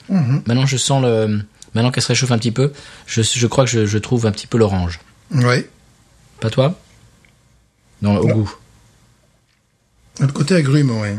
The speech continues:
Speaker 2: Mhm.
Speaker 1: Euh, sinon, je reste toujours sur ce côté que j'aime bien, mon côté gouache, tu sais, le côté camomille, effectivement, oui, effectivement, hein.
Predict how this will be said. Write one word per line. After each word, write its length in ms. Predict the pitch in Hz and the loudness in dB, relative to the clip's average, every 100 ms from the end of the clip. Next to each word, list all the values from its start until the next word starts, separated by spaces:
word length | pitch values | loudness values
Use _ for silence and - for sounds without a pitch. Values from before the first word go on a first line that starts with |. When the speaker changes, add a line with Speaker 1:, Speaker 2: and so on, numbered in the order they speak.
| 101 - | -10 -4
Speaker 2:
Mhm. 220 | 107 143 156 147 | 0 0 -2 -2
Speaker 1:
Euh, 160 | 135 | 0
sinon, 260 | 135 160 165 | 0 0 2
je 80 | 151 | 0
reste 160 | 147 | -2
toujours 260 | - 190 233 | -2 -4 -4
sur 160 | - | -6
ce 100 | 147 | -4
côté 280 | 143 139 139 | -2 0 0
que 60 | 127 | 0
j'aime 120 | 110 | 0
bien, 140 | 107 160 | 0 0
mon 120 | 143 | 0
côté 260 | 110 95 | -4 -6
gouache, 360 | 98 101 127 - | -4 -2 -2 -4
tu 120 | 98 113 | -8 -8
sais, 140 | - | -4
le 60 | 113 | -2
côté 260 | 113 104 | -2 -2
camomille, 380 | 135 110 98 170 | 0 0 4 4
effectivement, 560 | 156 101 - 92 107 143 | 2 -4 -4 -2 0 0
oui, 120 | 107 | 0
effectivement, 540 | 117 - - 175 110 147 | -2 -4 0 0 2 0
hein. 200 | 110 | -2